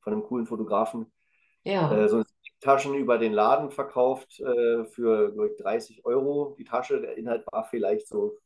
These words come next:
Speaker 1: zehn, fünfzehn Euro wert oder so. War
Speaker 2: Mhm.
Speaker 1: praktisch auch eine essbare Spende, äh, und haben das aus den regionalen Läden uns, äh, spenden lassen, auch, sodass wir im Grunde null Investition hatten, aber dann nochmal dreißig Euro pro Tasche extra und dann hatten wir dann nochmal tausend Euro extra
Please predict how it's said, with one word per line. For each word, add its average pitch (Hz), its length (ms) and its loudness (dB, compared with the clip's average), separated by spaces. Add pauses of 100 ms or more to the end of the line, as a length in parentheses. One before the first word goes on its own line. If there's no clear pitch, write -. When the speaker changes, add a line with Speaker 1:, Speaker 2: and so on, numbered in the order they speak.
(140)
Speaker 1:
zehn, 131 280 -4
fünfzehn - 340 -8
Euro 123 220 -4
wert 123 200 0
oder 120 140 -4
so. 113 260 -6 (560)
War 214 140 4
Speaker 2:
Mhm. 220 40 6
Speaker 1:
praktisch 214 240 4
auch 120 80 0
eine 113 80 -4 (340)
essbare 117 380 0
Spende, 143 680 2 (560)
äh, 113 560 4 (220)
und 110 140 -18
haben 113 140 -6
das 117 160 0
aus 117 220 -4
den 120 120 -6
regionalen 107 560 0
Läden 151 380 -4
uns, 139 360 -6
äh, 123 300 2
spenden 131 340 -6
lassen, 127 260 -2
auch, 117 180 -4
sodass 110 200 -2
wir 110 140 -6
im 113 100 -18
Grunde 117 260 -4
null 127 180 0
Investition 113 560 -6
hatten, 135 240 -4
aber 113 160 -4
dann 110 140 -2
nochmal 107 200 -2
dreißig 98 420 -4
Euro 110 180 -2
pro - 120 -12
Tasche - 300 -16
extra - 260 -8
und 110 140 -4
dann 104 160 -10
hatten 98 180 -12
wir 101 80 -8
dann 104 140 -8
nochmal 104 320 -10
tausend 120 320 0
Euro 110 160 4
extra 98 560 -2